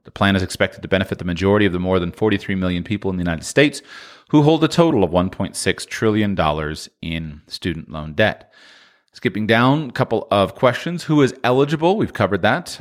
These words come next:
Uh, eligible for ten thousand dollars in relief if you earn less than a hundred twenty-five thousand dollars a year, two hundred fifty thousand dollars a year for couples.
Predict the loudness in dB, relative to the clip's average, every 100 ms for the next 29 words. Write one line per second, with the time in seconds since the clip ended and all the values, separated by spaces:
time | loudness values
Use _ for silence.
0 | -12 -10 -8 -10 -12 2 2 4 2 2
1 | -4 -4 -2 2 2 2 2 2 4 2
2 | -2 0 0 -2 -4 -6 -4 -2 -2 -2
3 | -4 -4 -2 -4 -4 -6 -2 -2 0 0
4 | -2 -4 -4 -4 0 4 4 4 0 -4
5 | -4 -6 -4 -2 -2 -2 -6 -6 -10 -12
6 | -6 -2 0 -2